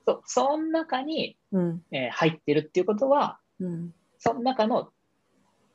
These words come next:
Speaker 1: なんだろう、そこで中心で活躍できてるっていうことは、
Speaker 2: うんうんうん。
Speaker 1: チームの勝利に、えーと、貢献してる選手だ。
Speaker 2: あー、なるほど。うん。
Speaker 1: うん。で、チームとしても上位にいると。
Speaker 2: うん。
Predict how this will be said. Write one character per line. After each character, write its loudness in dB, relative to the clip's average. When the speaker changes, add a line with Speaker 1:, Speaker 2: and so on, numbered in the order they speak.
Speaker 1:
な -8
ん -10
だ -10
ろ -14
う、 -20
そ 0
こ 6
で 8
中 4
心 2
で 4
活 -2
躍 2
で 2
き -10
て -6
る -6
っ -20
て -8
い -8
う -8
こ -12
と -4
は、 4
Speaker 2:
う 2
ん 0
う 0
ん -6
う 2
ん。 0
Speaker 1:
チ 0
ー 2
ム -4
の -4
勝 6
利 0
に、 0
え 0
ー -2
と、 -8
貢 2
献 -4
し -10
て -8
る -10
選 -14
手 -18
だ。 -20
Speaker 2:
あ 6
ー、 2
な 4
る 4
ほ 2
ど。 0
う -2
ん。 -2
Speaker 1:
う -4
ん。 -12
で、 2
チ 0
ー 2
ム -2
と -2
し -6
て -2
も -6
上 2
位 -6
に -12
い -16
る -10
と。 -20
Speaker 2:
う 4
ん。 0